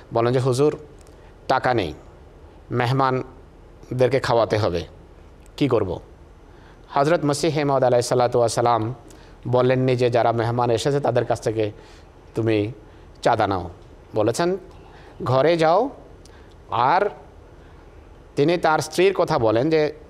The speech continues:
তার কাছে গিয়ে বল-, বলেন যে, "যে গয়নাগাটি আছে সেগুলো দিয়ে দেন, বিক্রি করে যে পয়সা আসে তা দিয়ে খাবার ক্রয় করতে হবে অতিথি সেবার জন্য।"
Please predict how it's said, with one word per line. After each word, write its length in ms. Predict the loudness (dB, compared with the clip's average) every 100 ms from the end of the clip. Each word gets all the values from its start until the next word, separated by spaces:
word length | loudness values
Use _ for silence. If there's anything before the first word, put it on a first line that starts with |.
| -4
তার 200 | -2 0
কাছে 500 | 0 -2 0 0 0
গিয়ে 280 | 0 0 2
বল-, 200 | 2 0 -2 -16 -20 -8
বলেন 440 | 0 2 4 2 -2 -10 -20 -20 -20 -16 -8
যে, 100 | -2
"যে 160 | 0
গয়নাগাটি 680 | 0 0 2 2 2 2 2
আছে 220 | 2 -2
সেগুলো 360 | -2 0 0 2
দিয়ে 240 | 2 2
দেন, 220 | 2 -2 -6 -20 -20 -20 -20 -20 -20 -20 -6
বিক্রি 360 | -2 0 0
করে 340 | 2 2 2 0 -6 -10
যে 120 | -4 0
পয়সা 400 | 0 0 2 0
আসে 340 | 0 -2 -4 -8 -20 -20 -6
তা 160 | -2 2
দিয়ে 180 | 2
খাবার 360 | 2 0 2 0 -2 -10
ক্রয় 220 | 0 2 2
করতে 280 | 0 0
হবে 260 | -2 2 2
অতিথি 320 | 2 0 -4
সেবার 320 | -2 0 0
জন্য।" 300 | -2 -6 -10